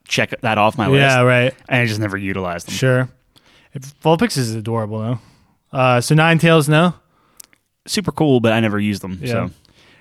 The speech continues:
Speaker 2: How about Jigglypuff?
Speaker 1: Eh.
Speaker 2: I kinda like Jigglypuff.
Speaker 1: Now I would, but so, uh, Jigglypuff i-, is weird because, like, I feel like Clefairy and Jigglypuff are, like, the same thing. Like, it, it's almost like
Speaker 2: Yeah,
Speaker 1: they
Speaker 2: but
Speaker 1: got
Speaker 2: Jigglypuff's
Speaker 1: lazy
Speaker 2: just
Speaker 1: creating
Speaker 2: the
Speaker 1: them.
Speaker 2: way better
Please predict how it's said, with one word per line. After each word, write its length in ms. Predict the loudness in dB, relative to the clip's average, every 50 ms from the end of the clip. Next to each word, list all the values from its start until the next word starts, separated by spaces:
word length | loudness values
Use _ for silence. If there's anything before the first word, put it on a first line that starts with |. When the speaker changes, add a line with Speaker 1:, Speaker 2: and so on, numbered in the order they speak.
| _ _
Speaker 2:
How 100 | -2 0
about 120 | 0 0 0
Jigglypuff? 640 | 0 0 0 2 2 0 -2 -4 -8 -14 -18 -18 -20 -20 -20 -20 -20 -20 -20 -20 -20 _ _ _ _ _ _ _ _ -20 -20 _ -18
Speaker 1:
Eh. 360 | -16 -14 -14 -14 -14 -16 -18 -20 -20 _ _ _ _ _ _ _ _ _ -10
Speaker 2:
I 40 | -4
kinda 180 | -2 0 2 2
like 160 | 2 2 0
Jigglypuff. 540 | 0 0 0 2 0 -2 -4 -4 -6 -8 -8 -10 -16 _ _ _ _ _ _ _ _ 0
Speaker 1:
Now 420 | 2 4 4 4 4 4 4 4
I 160 | 4 4 4 2
would, 420 | 2 2 2 2 2 0 -2 -4 -8
but 440 | -4 2 2 4 4 2 0 -4 _ _ _ _ _
so, 260 | -2 2 2 4 4 2
uh, 140 | 0 -4 -6 -8 -10 -6
Jigglypuff 760 | -2 0 0 0 0 -2 -2 0 2 2 2 0 0 -4 -4 0
i-, 140 | 0 0 2
is 320 | 2 2 2 2 0 -2 -2
weird 300 | 0 2 2 2 2 2
because, 280 | 0 0 0 0 0
like, 200 | 0 -2 -2 -2 -4
I 220 | -2 0 0 0 -2
feel 440 | -4 -6 -4 0 2 4 4 4 4
like 360 | 2 0 -2 -4 -10 -20 _
Clefairy 520 | -4 -4 -4 -2 -2 -2 -2 0 0 -2 -2
and 80 | -4
Jigglypuff 480 | -6 -6 -6 -8 -8 -6 -8 -8 -8 -8
are, 60 | -6
like, 240 | -6 -8 -8 -10 -10
the 100 | -8 -8
same 340 | -6 -4 -4 -4 -6 -6 -10
thing. 420 | -12 -14 -14 -12 -12 -12 -12 -8
Like, 180 | -4 -4 -2 0
it, 140 | 0 2 2
it's 100 | 2 2
almost 200 | 2 2 2 2
like 100 | 2 2
Speaker 2:
Yeah, 60 | 2
Speaker 1:
they 100 | 2 2
Speaker 2:
but 0 |
Speaker 1:
got 140 | 2 2 2
Speaker 2:
Jigglypuff's 320 | 2 2 4 4 4 4 4
Speaker 1:
lazy 140 | 2 2 2
Speaker 2:
just 120 | 0 0 2
Speaker 1:
creating 280 | 2 2 2 2 2
Speaker 2:
the 60 | 0
Speaker 1:
them. 80 | 2 2
Speaker 2:
way 320 | 4 4 4 4 4 2
better 560 | 2 0 0 0 2 2 0 -2 -4 -8 -10